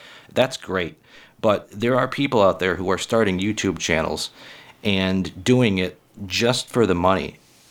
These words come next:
And I don't know, dude. I, I feel like there's easier ways. And, you know, a lot of these videos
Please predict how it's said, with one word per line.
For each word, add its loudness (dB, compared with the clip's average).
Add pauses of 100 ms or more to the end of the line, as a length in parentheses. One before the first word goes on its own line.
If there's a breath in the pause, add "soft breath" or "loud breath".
(420 soft breath)
And -2 (760)
I 0
don't -6
know, -6
dude. -10
I, -6 (320)
I -2
feel -6
like -2
there's -2
easier -2 (180)
ways. -2 (120)
And, -2 (800 loud breath)
you 4
know, 4
a 2
lot 4
of 0
these 0
videos 2